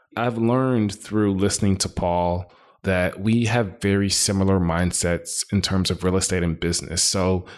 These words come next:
when I invited Paul to do this episode with me, knowing that I was getting ready to launch my brand new mastermind, I was just like, "Man, he's gonna align with me in, in so many ways." And, you know, instead of doing such an episode like this with the launch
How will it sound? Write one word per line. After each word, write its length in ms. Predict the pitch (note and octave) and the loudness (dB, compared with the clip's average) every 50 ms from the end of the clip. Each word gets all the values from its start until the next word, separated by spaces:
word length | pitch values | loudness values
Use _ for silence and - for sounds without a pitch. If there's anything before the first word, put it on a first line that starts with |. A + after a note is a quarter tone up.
| - - - _ _ _ _ _ _ | -20 -20 -20 _ _ _ _ _ _
when 220 | - A2+ G#2+ G#2+ | -4 0 0 2
I 120 | A2 A2 A2 | 2 2 2
invited 520 | G#2+ G2+ G2 G#2 A2 B2+ C3 C3 B2+ - | 2 0 0 0 0 0 0 0 -2 -2
Paul 220 | - A2 G#2+ G#2+ G2+ | -2 0 0 0 0
to 100 | G2 F#2 | -2 -4
do 220 | E2+ - G#2 G2+ | -2 0 0 0
this 260 | - G2 - - - | 0 0 -2 -2 -2
episode 400 | G#2+ A2+ A2 - - G#2 F#2+ F2 | -4 -4 -2 0 0 0 0 0
with 180 | F2 E2+ - - | 0 -2 -2 -2
me, 80 | F#2+ | -2
knowing 420 | F#2 G2 G2+ G#2+ A2+ A#2+ B2 A#2+ A2+ | 0 0 0 2 2 2 2 2 2
that 120 | G#2 G2+ | 2 0
I 80 | G2+ G2+ | -2 -2
was 200 | F#2+ G2 - - | -2 -2 -4 -4
getting 360 | - - G2+ F#2+ A2 G#2+ G2+ | -4 -2 0 2 2 2 4
ready 220 | G2+ G2+ F#2+ F#2+ | 2 2 2 0
to 140 | F#2 - G2 | 0 -2 -2
launch 360 | F#2 F#2 F#2 F#2+ F#2+ F2+ - | 0 0 2 2 2 0 0
my 140 | F#2+ F2+ F2 | -2 -2 -4
brand 340 | F2 - - F#2+ F#2+ F#2+ F#2 | -4 -4 -2 0 0 2 2
new 100 | F2+ F2 | 2 2
mastermind, 680 | E2+ F2 G2 A2 A2 - - F#2+ F2 E2 E2+ E2+ F2 F2+ | 2 2 0 0 0 0 0 0 0 0 0 0 0 0
I 80 | G2+ | 0
was 180 | G#2 G#2+ F#2+ - | 0 0 0 0
just 180 | - - - | -2 -4 -6
like, 280 | - E2+ E2 E2 - - | -6 -6 -8 -8 -8 -8
"Man, 220 | F2 F2 E2+ E2+ | -6 -4 -4 -4
he's 220 | F2 - A2+ A2 A2+ | -2 -2 -2 0 0
gonna 180 | B2+ B2 A#2 | 0 2 2
align 360 | G2+ F#2 E2+ E2+ F2+ F#2+ G2 F#2+ | 2 0 0 -2 0 0 0 0
with 160 | F2 - - | -2 -2 -2
me 140 | F#2 F#2 F2+ | -2 0 0
in, 180 | F2 E2+ E2 - | -2 -4 -4 -4
in 200 | G#2 G#2 F2+ F2 | -2 -2 -2 0
so 220 | E2+ - - G2+ G2 | -2 -2 0 0 2
many 220 | G2+ G2 F#2+ F#2 | 2 4 4 2
ways." 420 | E2+ F2 F2+ F#2 F2+ F2 F#2 F2 E2 | 2 2 2 2 2 2 0 0 -2
And, 180 | F2 E2+ F2 - - - - - - - | -4 -6 -6 -8 -10 -14 -14 -14 -8 -2
you 60 | G#2 | 0
know, 60 | G2+ | 0
instead 180 | G2+ - A#2 A2+ | 2 2 2 0
of 160 | A#2 G2 E2+ | 0 0 0
doing 420 | G2+ G2 G2+ G2+ G2 F#2+ F#2 F#2 | 0 2 2 4 2 2 2 0
such 240 | - - A#2 G#2 - | 0 0 0 0 0
an 60 | G2+ | -2
episode 400 | F2 F#2 G#2+ - - C#3 A2+ G2 | -2 -2 -2 0 2 2 2 2
like 160 | F#2 F#2 F2+ | 2 0 -2
this 260 | - F2 F2 E2+ - - | -2 -2 -2 -2 -2 -2
with 120 | G2 E2 | -4 -6
the 120 | F#2+ F2 | -6 -4
launch 540 | F2 F#2 A2+ A#2 G#2+ E2+ - - - - - | -2 0 2 2 2 0 -2 -4 -4 -4 -4